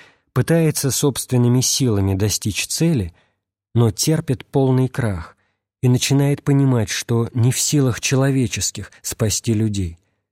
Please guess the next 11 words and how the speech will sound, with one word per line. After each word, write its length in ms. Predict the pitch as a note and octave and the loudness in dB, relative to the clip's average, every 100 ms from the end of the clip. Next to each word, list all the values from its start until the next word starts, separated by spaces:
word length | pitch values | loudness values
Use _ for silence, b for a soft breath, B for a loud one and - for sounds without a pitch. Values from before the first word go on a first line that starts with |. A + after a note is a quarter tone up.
| _ _ | _ _
что 240 | - A#2+ | -4 0
задача 540 | G2+ A#2 C#3 D#3+ - G#2 | 0 2 2 0 0 -4
эта 280 | F2+ G2 b b b | -4 -10 b b b
выше 400 | A2 C#3+ D3 B2 | 0 2 2 0
естественных 720 | G#2 G2+ - B2 - A2 G#2+ A2+ | 0 -2 -2 -4 0 0 0 0
возможностей. 840 | A2+ A#2 G#2 F2+ F2 - - - _ _ _ _ _ _ _ _ _ _ _ _ _ _ _ _ _ _ - | 0 0 0 -2 -4 -6 -10 -20 _ _ _ _ _ _ _ _ _ _ _ _ _ _ _ _ _ _ -2
Если 460 | G#2+ C#3 - C#3 | 0 0 0 2
люди, 400 | C3 C#3+ A#2+ G#2+ | 2 2 0 -2
пытаясь 600 | - A#2 - B2 A#2 A2 - | -2 -2 0 0 0 -2 -4
освободить 840 | A#2 - G#2+ G#2 A2 G#2 A2 - | -4 0 0 0 0 0 -4 -4
себя, 460 | - G#2+ G#2+ F#2 | -2 -2 -2 -4